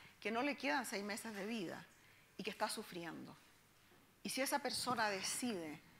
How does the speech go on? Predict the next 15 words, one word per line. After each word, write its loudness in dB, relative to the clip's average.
o 4
las 2
personas 0
que -6
están 0
alrededor 0
de 0
ella 0
deciden -4
que 2
es-, -8
el -4
sufrimiento 0
ya 2
basta 0